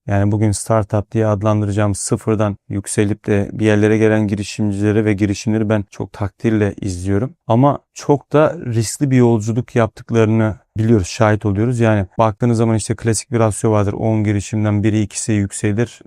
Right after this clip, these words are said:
diğer sekizi batar ama o ikisi ortalamayı yukarı çeker zaten gibi temel yaklaşımlar var. Bunun sebebi girişimcinin ürünü veyahut da hizmetinden ziyade girişimcinin o serüven esnasındaki finansal kabiliyetinin yetersizliği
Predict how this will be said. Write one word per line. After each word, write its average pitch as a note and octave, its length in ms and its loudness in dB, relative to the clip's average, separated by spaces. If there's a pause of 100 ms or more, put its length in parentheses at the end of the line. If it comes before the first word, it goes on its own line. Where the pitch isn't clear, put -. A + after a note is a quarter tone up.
diğer G#2+ 200 2
sekizi G#2 400 -2
batar G#2+ 240 0
ama G#2+ 180 2
o A2 80 2
ikisi G#2+ 380 -2
ortalamayı G#2 640 0
yukarı G2+ 280 -2
çeker G#2+ 340 -4
zaten G#2 420 0
gibi G#2 160 0
temel G#2+ 320 0
yaklaşımlar G#2+ 540 -2
var. A#2+ 180 -4 (120)
Bunun C3+ 240 4
sebebi C3+ 500 2 (120)
girişimcinin B2+ 800 2 (140)
ürünü B2 400 4
veyahut B2 340 4
da C3+ 40 0
hizmetinden A#2+ 680 2
ziyade B2 500 2
girişimcinin C3+ 580 0
o C3 140 -2
serüven C#3 460 2
esnasındaki C3 720 -2
finansal C3+ 520 -2
kabiliyetinin B2+ 600 2
yetersizliği A2+ 920 2